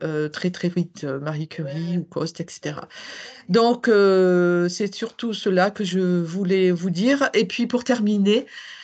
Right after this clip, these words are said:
euh, simplement, euh, j'ai remarqué aussi, euh, parce qu'il y a cette, cette histoire-là d'inclusivité, on a, on s'est quand même ouvert beaucoup sur l'hispanisme dans les pays de l'Est, euh, qui, qui était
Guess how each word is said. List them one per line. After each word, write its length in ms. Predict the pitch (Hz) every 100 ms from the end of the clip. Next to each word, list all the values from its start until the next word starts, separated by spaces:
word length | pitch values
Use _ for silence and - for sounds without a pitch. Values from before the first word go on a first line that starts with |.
| -
euh, 160 | 185 190
simplement, 800 | 190 214 - 214 196 214 240 262
euh, 480 | 185 185 175 175 180
j'ai 200 | 175 202
remarqué 500 | 196 202 214 208 247
aussi, 480 | 214 214 - 247 262
euh, 100 | 165
parce 320 | 165 180 -
qu'il 460 | 175 190 180 175 165 165
y 40 |
a 280 | 175 175 165 160
cette, 260 | 165 170 170
cette 500 | - 160 - 170 170
histoire-là 540 | 160 - 185 175 156
d'inclusivité, 920 | 151 160 - 175 156 160 160 208 226 247 - - - -
on 140 | 196
a, 80 | 202 196 -
on 80 | 190
s'est 200 | 202 185
quand 140 | 214
même 160 | 214 214
ouvert 540 | 214 185 208 208 214
beaucoup 400 | 190 202 - 220
sur 200 | 208 185
l'hispanisme 520 | 185 - 202 190 208
dans 100 | 180
les 100 | 180
pays 220 | 180 202
de 120 | 180 180
l'Est, 500 | 180 196 269 - 220
euh, 420 | 165 - 160 151
qui, 380 | 151 151 156 -
qui 80 |
était 260 | 151 165 160